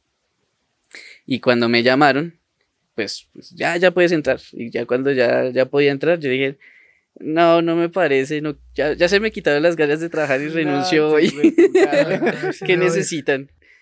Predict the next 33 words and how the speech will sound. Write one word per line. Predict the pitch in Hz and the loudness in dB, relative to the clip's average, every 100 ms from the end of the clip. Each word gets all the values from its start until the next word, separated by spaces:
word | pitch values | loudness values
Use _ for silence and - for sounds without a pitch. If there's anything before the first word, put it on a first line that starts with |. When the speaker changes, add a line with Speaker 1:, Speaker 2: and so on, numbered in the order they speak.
| _ _ | _ _
Speaker 1:
<laughs> | - - - - | -20 -12 -10 -2
Y | 214 | 0
de, | 180 170 165 - | 4 4 2 2
<laughs> | 214 175 151 139 135 156 | 0 2 0 -2 -2 -2
"Pero | 196 196 | 0 0
es | 190 | -2
que | 240 | 0
ya | 233 | 0
tiene | 233 226 | 0 -4
el | 220 | -2
permiso | 208 190 202 | -2 -2 -4
acá | 202 202 | -4 -4
para | 196 190 | -6 -8
trabajar". | 175 170 175 | -8 -10 -10
Yo, | 208 196 151 | -14 -10 -8
yo | 165 | -6
dije, | 175 175 | -6 -6
"No, | 170 | -8
no, | |
no". | 156 - - - _ - | -10 -12 -14 -18 _ -14
Speaker 3:
"No, | 175 160 | -10 -10
ya | 139 | -10
coma | 143 156 | -12 -12
mierda". | 151 131 | -12 -8
Speaker 1:
"Ya | 143 151 | 0 0
Speaker 3:
Entonces, | 147 | 2
Speaker 1:
coma | 160 160 | 2 2
Speaker 3:
pues, | |
Speaker 1:
mierda, | 160 160 160 | 2 2 0
no, | 139 127 | 0 -2
voy", | 131 123 95 - | -2 -2 -6 -6
pues | 139 120 | -4 -2
renuncio. | 123 131 143 - - | -2 0 0 -4 -12